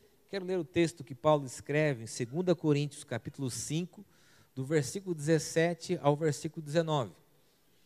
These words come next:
Paulo, quando está escrevendo essa carta, ele está escrevendo no intuito de descrever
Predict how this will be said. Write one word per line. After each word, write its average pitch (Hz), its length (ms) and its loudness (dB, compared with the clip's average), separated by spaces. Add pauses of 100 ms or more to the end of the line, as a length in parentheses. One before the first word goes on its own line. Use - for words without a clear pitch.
(400)
Paulo, 220 240 8
quando 180 220 0
está 160 200 0
escrevendo 151 600 2
essa 123 220 -6
carta, 143 560 0
ele 131 180 -4
está 156 300 0
escrevendo 151 760 -2 (300)
no 165 160 0
intuito 175 720 -4 (300)
de 175 520 -6 (1000)
descrever 151 1300 2